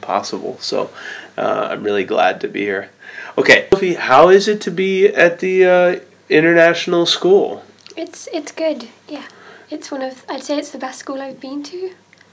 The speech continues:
Speaker 1: Okay, well, tell me
Speaker 2: Um,
Speaker 1: about that.
Speaker 2: How that it, how it's a good school, or?
Speaker 1: Yeah, well, yeah, I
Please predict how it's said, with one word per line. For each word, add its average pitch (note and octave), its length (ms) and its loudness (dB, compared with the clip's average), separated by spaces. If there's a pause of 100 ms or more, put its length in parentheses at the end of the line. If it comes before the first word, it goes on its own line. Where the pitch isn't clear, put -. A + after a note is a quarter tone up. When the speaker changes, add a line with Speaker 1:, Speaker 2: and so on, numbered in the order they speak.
(140)
Speaker 1:
Okay, F#3+ 460 4
well, A2+ 360 4
tell C3 220 4
me F#3+ 120 6
Speaker 2:
Um, D3+ 60 4
Speaker 1:
about F2+ 220 -2
that. F2 340 -8 (680)
Speaker 2:
How C4+ 280 -4
that C4 160 -8
it, - 180 -14
how - 160 -6
it's C#4+ 140 -6
a D4 60 -6
good C#4 140 -8
school, E4 440 -4
or? C#4+ 280 -8
Speaker 1:
Yeah, D#3 500 8
well, B2 460 8
yeah, B2 420 8
I A2 120 6